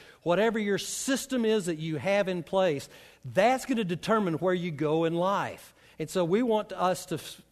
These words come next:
make sure that we are focused on our lead measurements, focused on our habits. We're gonna pick up the habits. So over the next several months, we're gonna, months, next several weeks, we're going to be talking about picking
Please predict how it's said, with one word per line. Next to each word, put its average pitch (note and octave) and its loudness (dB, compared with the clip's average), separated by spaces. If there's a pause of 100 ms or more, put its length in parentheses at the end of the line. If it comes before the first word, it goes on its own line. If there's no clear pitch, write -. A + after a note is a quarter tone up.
(140)
make D#3+ -2
sure D#3+ 0 (240)
that D#3 0
we E3 0
are C#3+ 0
focused G#3+ 2 (300)
on E3+ 0
our C#3+ 0
lead G3 2
measurements, E3+ 2
focused F#3+ 0
on E3+ -2
our D#3 4 (140)
habits. D#3+ 0
We're D3 -2
gonna C#3 -2
pick D3+ -2
up D3 -8
the C3+ -4
habits. A#2+ -6
So B2 -6
over C3+ -4
the B2+ -4
next C#3 -6
several C#3 -2
months, F3 -2
we're D#3 0
gonna, C#3+ -4
months, C3 -6 (280)
next C3+ -10
several A#2+ -6
weeks, E3+ 0 (280)
we're C3+ -6
going C3+ -2
to A#2+ -14
be A#2+ -10
talking F3+ -2
about C3 0 (380)
picking F#3 -2